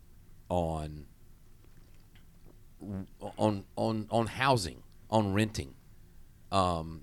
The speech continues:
and I love what you said about, you know, we're not, uh, all right, now I'm gonna say it wrong. I want you to, I expect you to correct me. Uh, it's, it's not properties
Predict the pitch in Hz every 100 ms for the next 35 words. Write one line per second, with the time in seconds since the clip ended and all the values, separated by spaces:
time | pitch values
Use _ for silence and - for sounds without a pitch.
0 | - 107 104 110 143 131 110 104 87 -
1 | 101 95 90 82 90 85 87 85 82 -
2 | - 95 92 85 87 82 104 104 95 90
3 | - - - - - - - 92 80 73
4 | - 92 82 90 85 87 87 - 90 76
5 | 82 80 80 80 - 73 - - - -
6 | - 82 - 92 - 82 80 92 87 76
7 | 76 - - - - - 90 90 101 101
8 | - 110 98 - 104 107 120 110 - -
9 | - - - - - - - - - -
10 | - - - 110 110 110 98 90 85 -